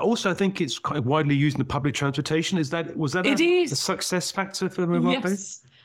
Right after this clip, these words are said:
Speaker 2: It is indeed. So people just open the apps, they check the route, and then buy the ticket immediately. And the main, main key criteria there was that there was no S C A needed, so s-, no strong customer authentication,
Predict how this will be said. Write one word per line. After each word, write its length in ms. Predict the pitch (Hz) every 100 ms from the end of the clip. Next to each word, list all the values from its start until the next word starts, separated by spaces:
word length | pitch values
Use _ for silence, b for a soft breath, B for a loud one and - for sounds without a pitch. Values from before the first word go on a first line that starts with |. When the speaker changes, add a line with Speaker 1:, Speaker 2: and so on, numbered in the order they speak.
| b
Speaker 2:
It 180 | 269 269
is 240 | 269 262
indeed. 680 | 247 220 233 185 160 214 -
So 280 | 294 247 240
people 300 | 240 269 240
just 240 | 269 247 -
open 300 | 247 247 233
the 140 | 240
apps, 280 | 233 233 -
they 120 | 226
check 300 | 220 247 247
the 100 | 254
route, 640 | 214 214 220 202 190 - B B B B
and 200 | 226 214
then 220 | 214 208
buy 280 | 202 202 196
the 100 | 190
ticket 520 | 190 185 - 175 170
immediately. 880 | 190 185 190 185 170 165 175 160 196
And 180 | 214 208
the 80 | 226
main, 800 | 226 240 247 247 240 240 220
main 380 | 214 233 220 226
key 340 | - 254 240 -
criteria 800 | - 226 220 - 269 240 190 175
there 240 | 190 185
was 400 | 185 185 175 -
that 380 | 185 185 175 -
there 300 | - 202 208
was 220 | 208 196 226
no 300 | 208 208 -
S 180 | 208
C 260 | - 226 220
A 260 | 240 - -
needed, 600 | 170 104 101 - - -
so 240 | - 196
s-, 180 | 196 196
no 600 | 208 190 214 214 208 202
strong 420 | 196 - 214 196
customer 460 | 185 190 - 185 180
authentication, 880 | 175 196 180 185 226 196 175 165